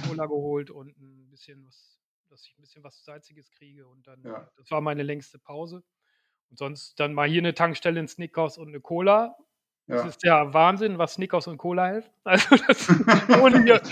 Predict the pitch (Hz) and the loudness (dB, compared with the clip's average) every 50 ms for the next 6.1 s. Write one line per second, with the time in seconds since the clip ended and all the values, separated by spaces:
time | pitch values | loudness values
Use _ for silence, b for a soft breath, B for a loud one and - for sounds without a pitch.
0 | B B 180 B B - 202 226 214 214 208 196 - - - 180 170 196 190 - | B B -10 B B 4 4 4 6 6 4 4 2 2 2 4 4 4 4 4
1 | 208 208 202 208 214 214 - - 214 190 196 202 190 185 208 214 190 170 165 165 | 2 0 0 0 -4 -6 -6 -6 -2 0 2 2 2 2 0 -2 -4 -4 -2 -4
2 | 160 170 160 - - 170 170 170 170 - - 190 180 175 170 165 147 - - - | -4 -6 -8 -4 -2 0 0 0 0 -4 -8 -8 -8 -8 -8 -8 -10 -10 -14 -20
3 | _ - 170 160 160 _ _ _ _ - 175 165 170 165 - 180 165 156 151 147 | _ -20 -20 -20 -20 _ _ _ _ -20 -20 -20 -20 -20 -20 -20 -16 -16 -16 -14
4 | 143 147 135 _ - 160 160 170 180 196 208 208 - _ _ _ _ _ _ _ | -14 -16 -14 _ -8 -4 -2 -2 -2 -4 -6 -8 -14 _ _ _ _ _ _ _
5 | _ _ _ _ _ _ _ _ _ _ _ _ - 156 147 147 147 - - 196 | _ _ _ _ _ _ _ _ _ _ _ _ -12 -10 -10 -10 -6 -2 -2 -2
6 | 180 190 | -2 -2